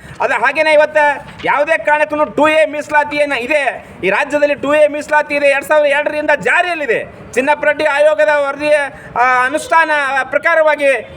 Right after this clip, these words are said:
ಇವತ್ತಿನ ದಿವಸ, ಆ, ಕೆಟಗರಿ ಫಸ್ಟ್, ಕೆಟಗರಿ ಸೆಕೆಂಡ್, ಥರ್ಡ್, ಎ, ತ್ರೀ, ತ್ರೀ ಬಿ ಹೀಗೆ ಒಂದು ಪಟ್ಟಿ ಇದೆ.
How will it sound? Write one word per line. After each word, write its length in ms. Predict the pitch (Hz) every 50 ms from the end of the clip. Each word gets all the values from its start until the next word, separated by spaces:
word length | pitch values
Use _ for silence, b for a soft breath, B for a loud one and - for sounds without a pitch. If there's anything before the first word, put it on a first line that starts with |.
| - -
ಇವತ್ತಿನ 320 | 220 277 277 277 - 247
ದಿವಸ, 240 | 254 262 254 - 285 277 262 247 233 214 - B B B B
ಆ, 140 | 220 226 226
ಕೆಟಗರಿ 380 | 226 247 254 - 262 277 262
ಫಸ್ಟ್, 360 | - 240 254 247 - 262 233 214
ಕೆಟಗರಿ 260 | 247 247 240 254 247
ಸೆಕೆಂಡ್, 560 | - 254 233 233 262 247 247 247 240 233 233
ಥರ್ಡ್, 260 | 233 247 277 269 269 262
ಎ, 460 | 254 240 233 233 247 262 262 254 233 196 214 B B B B B -
ತ್ರೀ, 120 | 220 254 247 240 226
ತ್ರೀ 220 | 196 247 277 277
ಬಿ 260 | 269 247 269 262 254 226
ಹೀಗೆ 680 | - 185 285 359 349 330 311 294 262 233 - - - - -
ಒಂದು 240 | 240 254 247 254 233 226 202
ಪಟ್ಟಿ 300 | - 226 226 226 - 247
ಇದೆ. 280 | 233 214 180 147 117